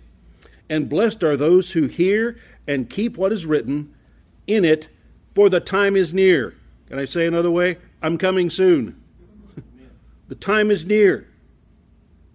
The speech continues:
And so this, this words of this prophecy, three other times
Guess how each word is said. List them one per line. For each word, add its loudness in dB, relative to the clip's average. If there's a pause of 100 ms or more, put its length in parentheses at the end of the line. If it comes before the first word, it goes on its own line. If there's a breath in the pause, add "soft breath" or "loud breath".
(1120)
And -8
so 0
this, -2 (300 soft breath)
this -6 (880)
words -2
of -2
this -2
prophecy, -6
three -2
other 0
times -2